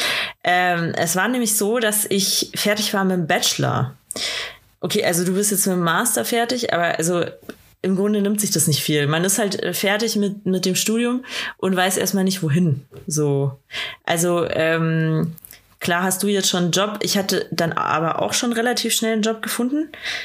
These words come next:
Ähm, aber ich weiß noch, dass es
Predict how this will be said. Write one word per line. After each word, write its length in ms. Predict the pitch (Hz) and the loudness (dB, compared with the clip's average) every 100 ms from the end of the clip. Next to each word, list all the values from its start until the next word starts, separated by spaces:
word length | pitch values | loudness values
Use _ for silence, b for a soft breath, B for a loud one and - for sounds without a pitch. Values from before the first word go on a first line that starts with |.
| B B | B B
Ähm, 680 | - 196 190 190 190 196 190 - - - _ _ _ _ _ _ _ _ _ _ _ - - - | -2 2 2 2 2 2 0 -6 -20 -20 _ _ _ _ _ _ _ _ _ _ _ -20 -20 -4
aber 80 | 185 | -2
ich 120 | 208 | 0
weiß 200 | 208 262 | 0 0
noch, 100 | 294 | 0
dass 220 | 277 262 | 0 0
es 160 | - - | 0 -2